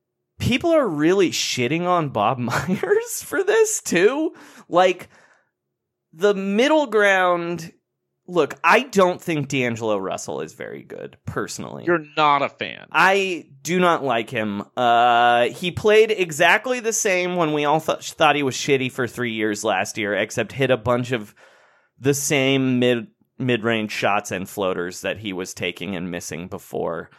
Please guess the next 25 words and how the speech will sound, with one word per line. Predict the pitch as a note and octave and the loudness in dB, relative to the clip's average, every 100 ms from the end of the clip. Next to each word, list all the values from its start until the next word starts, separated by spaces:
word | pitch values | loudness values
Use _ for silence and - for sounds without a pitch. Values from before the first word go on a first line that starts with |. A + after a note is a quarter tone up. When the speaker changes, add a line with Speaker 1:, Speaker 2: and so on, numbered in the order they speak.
| _ _ _ _ _ | _ _ _ _ _
Speaker 1:
Um, | D3 D3 C3+ B2+ A#2+ _ | 0 2 2 0 -4 _
he | D3 E3 | -2 2
also, | F3 F3+ F3 | 4 2 0
he | D#3 | 0
looks | C#3+ E3+ F3+ - | 0 -2 -2 0
like | E3+ E3 D#3 | 2 2 2
if | D#3+ C#3+ | -2 0
a | |
mouse | B2 A#2 A2+ B2+ C3+ | 0 2 2 2 0
had | - C3 A2 | 0 0 0
a | |
SoundCloud | - - G2+ G#2+ A#2+ C#3+ B2+ C3 C3 - | -2 -4 -2 -2 -2 0 2 2 -2 -8
cloud | C3+ B2+ C3 | 0 0 0
page. | D3+ C#3+ D3 D3+ - - - _ _ _ _ - - _ _ G#4 | -2 0 -2 -4 -12 -14 -16 _ _ _ _ -20 -20 _ _ -20
Speaker 2:
<laughs> | - _ _ _ _ _ _ - _ - | -20 _ _ _ _ _ _ -20 _ -16
I | B3+ | -10
don't | E4+ C#4 | -10 -8
really | A#3+ A#3 F#3 | -4 0 2
understand | E3+ D#3+ D#3 - - F3+ A3+ A3+ | 2 0 -2 -2 0 2 2 4
it, | A3 G#3+ - C#3 | 4 4 0 -12
but | - D3 G#2+ | 0 2 4
also | B2+ C#3 - C3 B2+ A#2+ A#2+ - | 4 2 2 4 6 4 2 2
I | A#2+ | 2
don't | G#2+ A#2 F#2+ | 4 0 0
disagree. | D#2+ F2 - - | -4 -6 -6 -14